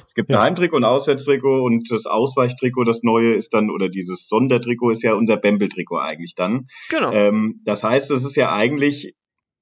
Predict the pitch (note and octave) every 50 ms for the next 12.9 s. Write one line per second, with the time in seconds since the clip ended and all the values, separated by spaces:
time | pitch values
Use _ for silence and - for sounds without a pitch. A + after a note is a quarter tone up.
0 | _ _ - C3 B2 B2 C3 C3 C3+ C3 B2 C3 C#3+ C3 C3 C3 C#3+ D#3+ E3+ -
1 | - D#3 D#3 D#3 D#3+ C3+ C3+ C3 C#3 D3+ C3+ C3 C3 A#2+ A#2 A#2 A2+ A#2 - G#2
2 | G#2 - - - G#2+ G#2 - - B2 C3+ D3+ C#3+ C3+ B2+ A#2 A2 G#2 - C#3+ D3
3 | - - C3 B2 A#2 B2 C3+ E3 F#3 D#3+ A#2+ G2+ - A2+ G#2+ - A2+ G#2 F#2+ -
4 | - G2 - - F#2+ F#2+ F#2 - - - F#2+ F#2 F#2 F2 F2 F2+ F2 F#2 F#2 F#2+
5 | G2 A2+ C#3+ F3 G3+ G3 _ _ - - _ _ _ - F#2+ G2 A2 D3 D#3 C3+
6 | - C#3 C3 C3 B2+ A#2+ A2+ B2 C#3 D#3 B2+ B2+ A#2+ A#2 A#2 B2 B2+ B2+ - -
7 | B2+ A#2 B2+ C3 B2+ B2+ B2 B2+ C3 B2 B2 A2+ A#2+ A2+ A2 A#2 A#2 A#2 - -
8 | - A2+ A2+ G#2+ G#2+ G2+ G2+ G2+ A#2+ B2+ C#3+ - A2 F#2 F2+ F2+ - - _ -
9 | _ _ _ _ - F#2 F#2+ - - - A2+ C3 D#3+ D3+ A#2+ D#2+ D2+ A#2+ D#3 D#3
10 | - F3+ D#3+ D#3+ D#3+ - - E3 D#3+ D#3 E3 E3 E3 E3+ E3+ _ _ - F#2 F#2
11 | G2+ B2 D#3+ C#3+ A#2 A#2 - B2 A2 - C3+ C3 A2+ G#2+ G#2+ - A2 G#2 B2 G2+
12 | - - - B2 A#2 A2+ - - A#2 A2 G2 - G2+ G#2+ C3 D#3 D#3 D3+